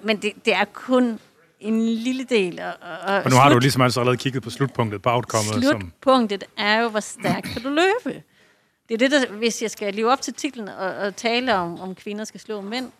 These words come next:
Speaker 1: så skal de løbe, faktisk ikke bare løbe lige så hurtigt som mænd, de skal faktisk løbe hurtigere.
Speaker 2: En lille smule hurtigere.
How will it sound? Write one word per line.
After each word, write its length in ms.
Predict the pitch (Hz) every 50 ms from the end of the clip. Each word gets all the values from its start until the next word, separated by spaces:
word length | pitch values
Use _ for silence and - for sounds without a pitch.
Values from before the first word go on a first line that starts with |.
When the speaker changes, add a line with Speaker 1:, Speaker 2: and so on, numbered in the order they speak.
| _ _
Speaker 1:
så 140 | - -
skal 220 | 214 - - 202 190
de 100 | 214 220
løbe, 180 | 226 226 208 _ -
faktisk 320 | - 208 - 208 - -
ikke 140 | 226 233 - -
bare 200 | 196 190 190 196
løbe 260 | 190 185 180 175 196
lige 100 | 254 302
så 100 | - 269
hurtigt 200 | 233 240 226 -
som 80 | 214
mænd, 220 | 202 202 190 165 139
de 120 | _ -
skal 100 | _ - -
faktisk 160 | - - -
løbe 180 | 190 175 _ -
hurtigere. 340 | - 180 170 143 156 - - 170 143
Speaker 2:
En 40 | 117
lille 100 | 104 98
smule 180 | 101 107 104 95
hurtigere. 280 | 98 98 95 92 90